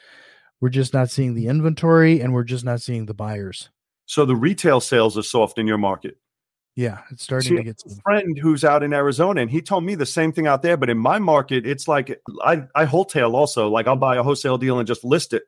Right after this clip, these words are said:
Speaker 2: as is. I mean, and they go, like, instantly still in my market, which is interesting
Speaker 1: Yeah.
Speaker 2: 'cause I've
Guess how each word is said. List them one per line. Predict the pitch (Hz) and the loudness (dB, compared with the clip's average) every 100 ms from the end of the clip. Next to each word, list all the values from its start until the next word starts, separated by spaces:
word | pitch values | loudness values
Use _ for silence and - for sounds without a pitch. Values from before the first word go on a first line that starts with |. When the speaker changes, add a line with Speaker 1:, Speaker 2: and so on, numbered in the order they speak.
| - | 2
Speaker 2:
as | 127 110 | 2 4
is. | 143 165 - _ _ _ - | 0 -2 -8 _ _ _ -4
I | 135 | 0
mean, | 135 | 2
and | 120 | 0
they | 135 160 | 0 2
go, | 156 165 | 4 4
like, | 131 110 - _ | 2 0 -2 _
instantly | 160 196 - 123 113 | -6 -4 -4 -4 -4
still | - 123 117 | -2 0 2
in | 110 | 2
my | 143 | 2
market, | 135 101 - 98 | 2 0 -2 -8
which | 113 117 | -8 -6
is | 117 | -4
interesting | 160 143 - 110 | -4 -4 -10 -10
Speaker 1:
Yeah. | 113 | -6
Speaker 2:
'cause | |
I've | 113 | -2